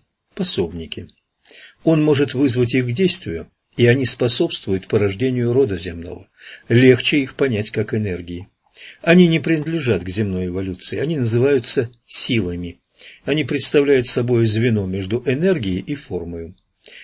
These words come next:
Они способствуют владыке планеты, они как бы фокусы энергий, но воля владыки планеты может зажечь их. Они как бы источники человечества,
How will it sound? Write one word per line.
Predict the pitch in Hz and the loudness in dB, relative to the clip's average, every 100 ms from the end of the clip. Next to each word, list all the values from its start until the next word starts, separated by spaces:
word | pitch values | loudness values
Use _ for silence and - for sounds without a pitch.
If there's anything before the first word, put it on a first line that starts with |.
| - | -4
Они | 117 135 | 2 4
способствуют | 127 139 123 180 - - 101 101 | 4 4 4 2 2 -2 -4 -2
владыке | 104 98 - - | -2 0 -2 -4
планеты, | - 98 92 82 113 | -4 -4 -6 -6 -6
они | 156 | -4
как | 156 135 | -4 -4
бы | 135 | -4
фокусы | 120 156 151 135 - 135 | -4 -4 -4 -4 -2 -2
энергий, | 135 123 107 85 78 82 - - - - - | 0 0 0 -4 -8 -16 -18 -20 -20 -16 0
но | 123 139 | 4 6
воля | 120 202 139 | 8 8 8
владыки | 92 104 95 92 95 | 2 0 -2 -4 -8
планеты | 95 92 92 104 | -6 -6 -4 -4
может | 98 135 165 147 | -2 -2 -2 -4
зажечь | 113 135 95 78 - | 0 -2 -2 -8 -12
их. | - - _ _ _ _ _ _ _ _ _ _ _ _ - _ | -12 -20 _ _ _ _ _ _ _ _ _ _ _ _ -20 _
Они | 131 147 175 | 4 6 6
как | 175 143 | 4 4
бы | 170 | 2
источники | 160 - 202 196 180 156 160 | 4 4 4 2 -2 -2 -2
человечества, | - 143 139 98 85 - - 95 | 0 4 4 2 -4 -6 -6 -8